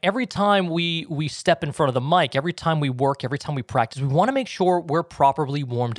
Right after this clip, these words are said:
up, right? Now, I'm not the most prolific athlete in the world. I think we've established that quite a bit. But even so, before I go for a run, before I work out, I'm absolutely warming up, because if I don't, I'm gonna be in trouble when we're done, that's for sure,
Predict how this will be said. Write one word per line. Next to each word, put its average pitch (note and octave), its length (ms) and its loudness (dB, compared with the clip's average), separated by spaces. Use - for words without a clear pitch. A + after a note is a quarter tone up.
up, - 300 2
right? C#3 140 4
Now, C#3+ 100 2
I'm F3 120 0
not E3+ 180 4
the E3 40 0
most D3 220 0
prolific C#3 380 -2
athlete B2 340 0
in A2 60 -4
the A2+ 60 -2
world. A#2 220 0
I B2+ 60 0
think G#2 160 -6
we've F#2 140 -12
established F2+ 460 -8
that E2+ 200 -10
quite A#2 260 0
a F#2+ 60 -8
bit. A#2+ 300 0
But F#3 480 2
even F#3 240 0
so, F3+ 400 4
before F3 400 2
I E3 80 4
go E3 160 2
for E3 220 0
a - 20 0
run, D#3 260 0
before D3+ 340 0
I C#3+ 100 4
work C#3+ 260 0
out, D#3 260 4
I'm D3 160 -12
absolutely D3+ 720 -4
warming F3 400 2
up, A#3 220 4
because E3 240 0
if G#3 160 2
I A3 100 4
don't, A3 500 4
I'm C#3 300 4
gonna A#2+ 120 0
be A2+ 100 0
in G2+ 100 -2
trouble G#2+ 320 0
when G2 120 -4
we're G#2+ 100 -2
done, C#3 440 2
that's F#2+ 260 -4
for E3+ 200 -2
sure, G2+ 640 -6